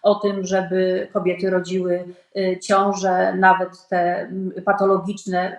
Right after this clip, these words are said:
tylko po to, żeby dziecko pochować, ochrzcić, y, dać imię. Y, dał tym samym, tak mi się wydaje, impuls i przestrzeń do działania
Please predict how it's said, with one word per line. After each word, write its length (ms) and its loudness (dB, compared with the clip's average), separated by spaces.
tylko 220 2
po 120 2
to, 120 0
żeby 240 0
dziecko 400 -2
pochować, 920 2
ochrzcić, 840 -4
y, 420 -6
dać 440 0
imię. 460 -2
Y, 520 2
dał 320 6
tym 140 -6
samym, 720 -4
tak 120 -4
mi 80 -8
się 80 -2
wydaje, 440 2
impuls 500 -2
i 60 -14
przestrzeń 540 -4
do 140 -2
działania 680 2